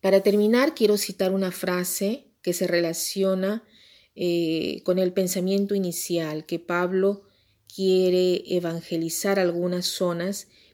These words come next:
pero el Espíritu Santo lo lleva a evangelizar Europa, lo guía a donde él no había ido nunca jamás, ¿no?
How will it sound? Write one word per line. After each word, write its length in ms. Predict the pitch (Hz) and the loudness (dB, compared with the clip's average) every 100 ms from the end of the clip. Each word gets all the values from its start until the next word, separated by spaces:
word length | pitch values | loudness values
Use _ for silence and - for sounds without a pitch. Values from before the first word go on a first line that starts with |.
| - | 0
pero 180 | 233 | 4
el 60 | 240 | 6
Espíritu 460 | 214 - 214 220 233 | 4 0 -4 -4 -4
Santo 540 | - 190 185 190 196 | -2 -2 -2 -2 -2
lo 100 | 180 | -2
lleva 540 | 165 185 180 160 170 - | 0 2 2 2 -6 -4
a 80 | 175 | -2
evangelizar 640 | 175 170 - 170 - 170 | -2 -6 -8 -8 -6 -4
Europa, 500 | 170 165 196 180 170 | -2 2 2 0 -2
lo 200 | 165 170 | -2 -2
guía 440 | 175 202 175 165 - _ _ _ | -2 -2 -2 -2 -12 _ _ _
a 120 | 160 | -4
donde 380 | 170 175 175 175 | -2 0 2 4
él 160 | 196 - | 2 2
no 200 | 190 190 | -2 0
había 240 | 185 185 | 0 2
ido 480 | 180 196 190 180 - | 2 2 0 -2 -4
nunca 280 | - 202 196 | -2 -2 -2
jamás, 480 | 180 175 156 - - _ _ _ _ _ _ _ | -8 -10 -10 -12 -16 _ _ _ _ _ _ _
¿no? 180 | - - | -12 -12